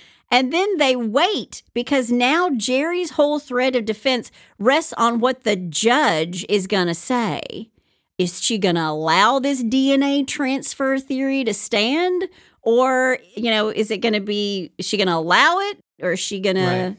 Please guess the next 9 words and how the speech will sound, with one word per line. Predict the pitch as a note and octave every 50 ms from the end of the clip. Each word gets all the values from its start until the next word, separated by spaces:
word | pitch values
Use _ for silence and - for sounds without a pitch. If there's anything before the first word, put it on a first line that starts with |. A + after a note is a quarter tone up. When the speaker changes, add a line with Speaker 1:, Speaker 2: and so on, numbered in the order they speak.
| _
Speaker 1:
yeah, | - A#3 A#3+ F3 C3 A2+ B2 - - _ _ _ _ -
uphold | F3 A3 A3 B3 C#4+ E4+ F#4 C#4+ F#3
it? | B2+ E2+ - _ _ _ _ _ _ _ _ _ _ _ _ _ _ _ _ _ _ _ _ -
So | - - A3 A3
the | F#3+ G#3+
judge's | F#3+ G#3+ B3+ C#4 D#4 C#4 C4 A#3 G#3+ - -
Faye | - - - A#3+ A3+ A#3+ B3 C4 C4+
Hoover | - C4 A3 - C4 B3+ A3+ A3 A3+ A3 G#3
grinned. | G3 G3 F#3+ F#3 F3 D#3+ D3 B2+ B2+ C3 C3 -